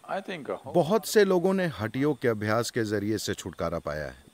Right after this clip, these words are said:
Speaker 2: किसी प्राण प्रतिष्ठित स्थान में होने से निश्चित रूप से फायदा होता है।
Speaker 1: But this, uh, pretty perv-, uh, pretty widespread।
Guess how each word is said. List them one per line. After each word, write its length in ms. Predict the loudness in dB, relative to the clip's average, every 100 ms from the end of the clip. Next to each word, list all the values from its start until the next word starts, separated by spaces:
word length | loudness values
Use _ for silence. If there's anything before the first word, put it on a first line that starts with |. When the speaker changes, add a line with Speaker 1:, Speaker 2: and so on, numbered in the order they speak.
| _
Speaker 2:
किसी 240 | -8 -4 -4
प्राण 360 | 0 2 2
प्रतिष्ठित 600 | 0 -4 -6 -6 -4 -4
स्थान 320 | -6 -4 -2
में 120 | -2 -2
होने 300 | -2 -2 -2
से 280 | -2 -4 -6 _ _ -2
निश्चित 360 | 0 0 0
रूप 140 | -2 -2
से 140 | -2
फायदा 300 | -2 -2 -2
होता 360 | -4 -6 -8 -10
है। 100 | -14 _ _ _ _ _ _ _ -2
Speaker 1:
But 160 | 0 -2 -10 -20 -20 _ _ _ -20 -20 -20 -20 _ _ _ _ _ _ _ _ _ _ _ _ _ _ _ 0
this, 140 | 0 -2 -12 -6
uh, 280 | -4 -4 -10 -16 -20 -20 _ -4 0
pretty 320 | 2 0 -4 -10 -16 -20 -20 _ _ 0
perv-, 360 | 0 0 -2
uh, 460 | -4 -2 -4 -6 -14 -20 _ _ _ _ _ _ _ _ _ -4
pretty 220 | 0 0
widespread। 840 | 2 2 0 -8 -8 -8 -8 -16